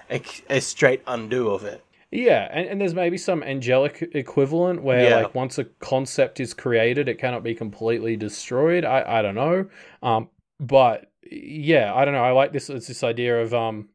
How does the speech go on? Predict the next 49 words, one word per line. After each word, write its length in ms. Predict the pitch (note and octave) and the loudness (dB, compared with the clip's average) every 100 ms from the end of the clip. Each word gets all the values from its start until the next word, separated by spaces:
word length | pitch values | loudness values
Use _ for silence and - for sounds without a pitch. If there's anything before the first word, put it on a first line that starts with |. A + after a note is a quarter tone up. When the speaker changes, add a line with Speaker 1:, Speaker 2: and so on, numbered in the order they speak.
| _ - | _ -12
Speaker 2:
maybe, 380 | C#3 C3+ C3 B2 | 0 0 0 0
like, 200 | C3+ B2+ | 0 2
'cause 160 | C3+ B2 | -2 -2
this, 240 | D3+ - | -4 -4
this 220 | D3 B2+ | -6 -2
might 180 | B2+ B2 | 0 0
be 80 | B2 | -4
the 100 | A2+ | -4
downfall 480 | B2 A#2+ A#2 A#2 G#2+ | -4 -4 -2 -4 -4
of 60 | _ _ _ C3 | _ _ _ -2
Barbatorum, 580 | B2 C3 E3 E3+ B2 A2+ | -2 2 4 4 4 -2
is 160 | G#2 | -4
if, 320 | A#2 G#2+ - _ - | -4 -4 -10 _ -8
if 80 | B2 | -4
he's 140 | C3 C#3+ | -2 -4
looking 240 | D#3+ D3 | -2 -4
to 120 | C#3+ | -2
extend 380 | A#2+ - C3+ C3 | -4 -2 -4 -2
this 160 | A#2+ - | -6 -6
domain, 440 | A#2+ B2 B2 B2 | -4 0 0 -2
which 160 | A2+ A#2 | -6 -10
is 80 | - | -4
trying 180 | B2+ A#2 | -2 -2
to 40 | |
put 180 | - G#2 | -6 -8
things 240 | A#2+ A2 G#2+ | -8 -10 -2
back 280 | B2 - | -2 -2
the 80 | B2 | -4
way 160 | A2+ A2+ | 0 0
they 140 | G#2 | 0
were 300 | G#2 A#2 A#2 | 0 2 2
in 60 | A2 | 0
a 40 | |
very 180 | G#2+ G#2 | -2 -4
primitive 400 | G2+ C#3 A2+ G#2+ | -4 -6 -4 -6
sense, 420 | - F#3+ C#3 - B2 | -4 -2 -2 -4 -4
maybe 520 | A#2+ A#2 A2+ A2 G2+ _ _ | -2 -2 -2 -4 -8 _ _
the 280 | - A#2+ A2+ | 0 2 2
demons 400 | A2 B2 A#2+ A#2 | 0 -2 -2 -4
are 40 | A#2+ | -4
gonna 160 | A#2 | -2
have 180 | A#2 A2+ | -2 -4
to 80 | A#2 | -2
learn 260 | A2+ A2 G#2+ | -2 -2 -6
that 140 | - | -12
you 80 | A#2 | -12
can't 300 | - A#2+ A2 | -2 0 0
just 300 | - A2+ - | -6 -10 -4
go 420 | A#2 G#2+ G2+ G2+ | 0 0 0 -6